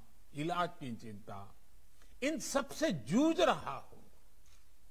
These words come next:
और कोई उसके सामने जाकर उसके अधिकारों की लिस्ट गिनाने लगे, तो गरीब सबसे पहले यही पूछेगा कि क्या ये अधिकार उसकी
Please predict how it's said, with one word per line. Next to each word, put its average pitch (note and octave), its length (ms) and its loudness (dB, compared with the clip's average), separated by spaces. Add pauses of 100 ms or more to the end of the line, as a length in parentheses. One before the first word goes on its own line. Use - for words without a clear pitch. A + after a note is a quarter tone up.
(280)
और A#3 120 12
कोई C4 340 12
उसके C4+ 360 8
सामने A3 520 8
जाकर F#3+ 420 4
उसके G3 260 2
अधिकारों E3+ 540 4
की G#3 120 4
लिस्ट F3+ 360 2
गिनाने F3+ 380 6
लगे, D3+ 340 6 (800)
तो C3+ 100 0
गरीब C#3+ 420 2
सबसे E3+ 400 -4
पहले D3+ 300 2
यही C#3+ 300 0
पूछेगा A#2 600 0 (880)
कि C3+ 120 -6 (140)
क्या C#3 220 4
ये C#3+ 140 2
अधिकार C#3 600 4 (640)
उसकी C3+ 320 -6